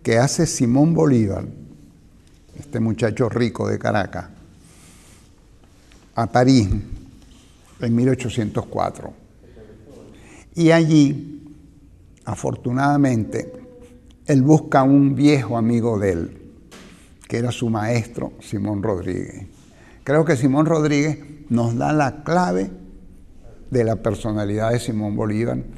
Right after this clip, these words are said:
de lo, y de lo, de su obra. ¿Por qué? Porque Simón Rodríguez era otro caraqueño que había dando, dando tumbos, va llegado a Francia, y va a llegar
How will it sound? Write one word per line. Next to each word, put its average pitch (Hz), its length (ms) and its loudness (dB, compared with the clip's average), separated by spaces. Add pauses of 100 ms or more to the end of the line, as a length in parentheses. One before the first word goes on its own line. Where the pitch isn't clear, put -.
(180)
de 104 140 -4
lo, 104 260 -6
y 113 160 0
de 110 140 0
lo, 107 320 -4
de 107 180 -4
su 110 240 -2
obra. 90 480 -2 (600)
¿Por 123 260 -2
qué? - 540 -4
Porque 107 280 -6
Simón 123 640 -4 (340)
Rodríguez 135 500 2
era 110 180 2
otro 117 360 0
caraqueño 131 720 0 (760)
que 113 160 -2
había 113 400 0
dando, 120 580 0 (180)
dando 117 340 0
tumbos, 123 480 0
va 107 80 -4
llegado 113 400 -4
a 113 80 -4
Francia, 135 580 -2 (600)
y 127 100 2
va 135 100 4
a 156 40 6
llegar 165 500 4